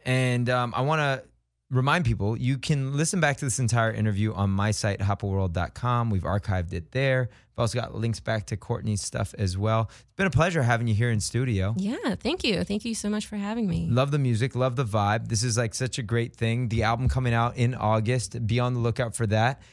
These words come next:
Speaker 1: Paradise coming out tomorrow. It's out everywhere tomorrow, so make sure to check for that as well.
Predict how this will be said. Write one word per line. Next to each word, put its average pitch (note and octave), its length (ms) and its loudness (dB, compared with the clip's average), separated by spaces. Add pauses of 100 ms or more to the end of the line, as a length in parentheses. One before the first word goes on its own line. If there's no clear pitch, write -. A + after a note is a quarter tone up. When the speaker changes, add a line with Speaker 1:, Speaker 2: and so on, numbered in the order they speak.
(140)
Speaker 1:
Paradise E3+ 540 4
coming E3 300 0
out D3+ 280 -2
tomorrow. D3+ 920 0
It's B2+ 220 -2
out C3+ 260 0
everywhere C3 440 0
tomorrow, A#2+ 480 0
so A#2+ 160 -4
make A2+ 180 0
sure A#2 140 -4
to G#2 60 -4
check B2 200 -4
for - 120 -6
that A2+ 200 0
as G2+ 200 0
well. B2 360 2